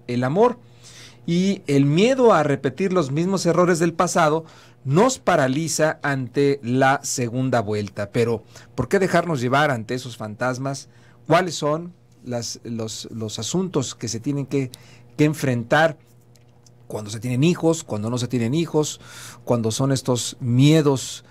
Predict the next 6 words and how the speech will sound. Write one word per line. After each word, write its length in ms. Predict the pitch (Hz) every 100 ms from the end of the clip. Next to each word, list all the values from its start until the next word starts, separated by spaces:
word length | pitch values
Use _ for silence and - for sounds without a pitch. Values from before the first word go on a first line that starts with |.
| - - -
eh, 280 | 117 117 113
a 140 | - 120
volver 540 | 123 120 139 147 - - - -
a, 600 | 117 113 110 104 101 98
a 180 | - 131
enamorarse? 840 | 131 127 127 151 185 170 170 170